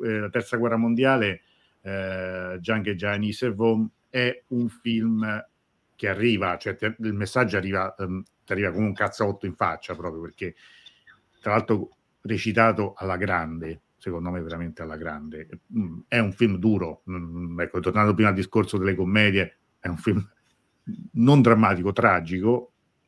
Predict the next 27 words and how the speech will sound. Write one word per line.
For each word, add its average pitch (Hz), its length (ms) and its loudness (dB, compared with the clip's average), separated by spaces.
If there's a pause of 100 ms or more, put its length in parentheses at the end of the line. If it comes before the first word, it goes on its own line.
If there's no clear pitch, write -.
(160)
tra - 160 -2
l'altro 123 180 4
anche 101 380 0 (1080)
recupera 123 520 8
una 110 180 4
certa, 107 640 2
eh, 98 320 -4 (220)
un 107 200 -10
certo 139 280 -2
stile 120 440 2
iraniano 113 540 2
della 104 140 2
vecchia 101 260 -2
scuola, 101 300 -2
cioè 92 140 -6
quello 110 140 2
an-, 113 160 0
anche 120 220 -2
della 104 180 0
durata, 87 480 -4
no? 101 180 -6
Che 101 120 -12
sono 95 180 -10
circa - 240 -12
un'ora 95 220 -4
e 90 80 -6
trenta, 85 600 -8